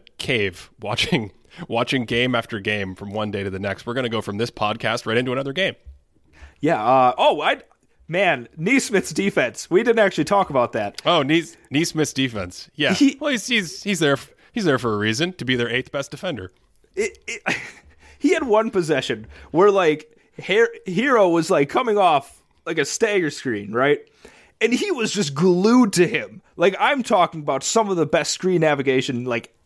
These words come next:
Speaker 2: ever, and blocks his jump shot. And that's not even, like, the best defensive play he made that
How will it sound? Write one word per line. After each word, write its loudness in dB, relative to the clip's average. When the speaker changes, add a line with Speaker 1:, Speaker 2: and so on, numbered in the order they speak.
Speaker 2:
ever, -2
and 0
blocks 0
his -8
jump -4
shot. -2
And -4
that's -4
not 0
even, -4
like, 0
the -2
best -4
defensive 0
play 4
he 2
made 2
that -4